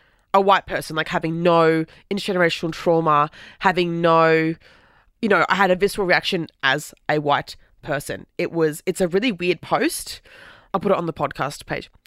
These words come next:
So I was like, "Ew, ew, ew, ew." And then I saw a really good point. So it doesn't say what this, it doesn't say which, uh, account this comment comes from, which is in an article. So I wish that I knew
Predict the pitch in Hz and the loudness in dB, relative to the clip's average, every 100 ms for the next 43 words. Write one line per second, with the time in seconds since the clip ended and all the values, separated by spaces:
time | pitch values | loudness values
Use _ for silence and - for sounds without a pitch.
0 | - - - - - _ _ - 220 123 | -20 -20 -20 -20 -20 _ _ 0 0 0
1 | - _ _ 208 208 202 202 - - 285 | -6 _ _ 0 2 0 -4 -6 -6 -2
2 | 226 190 170 147 156 165 180 _ _ 214 | 0 0 0 0 2 0 -4 _ _ 0
3 | 220 202 269 185 87 147 208 _ _ _ | 0 2 2 2 -2 -14 -18 _ _ _
4 | - 202 - 202 190 180 180 180 170 160 | 0 0 0 -2 0 0 0 -2 -6 -8
5 | 101 - - - _ _ _ _ _ _ | -8 -12 -18 -20 _ _ _ _ _ _
6 | - 240 233 - 233 262 381 - 359 262 | -2 0 0 -2 -2 -2 -4 -2 0 0
7 | 175 190 190 - - 185 185 214 269 - | -6 0 0 0 -6 -6 -4 -6 -6 -10
8 | - 285 247 175 - 165 190 - - - | -2 0 0 -2 -10 -4 -4 -2 -6 0
9 | 151 139 - 180 - 185 160 151 165 156 | 2 2 0 -6 -4 -2 -2 -2 -6 -6
10 | - - 180 165 - 160 165 - 247 269 | -8 -6 -2 -2 -2 -8 -6 -2 -2 -2
11 | 175 - 170 170 156 151 165 - 254 330 | -8 -6 -4 -2 0 -2 -2 -4 -4 -6
12 | - - - 190 180 220 294 311 202 175 | -10 -20 -2 -2 0 -2 0 0 0 -2
13 | 156 | -2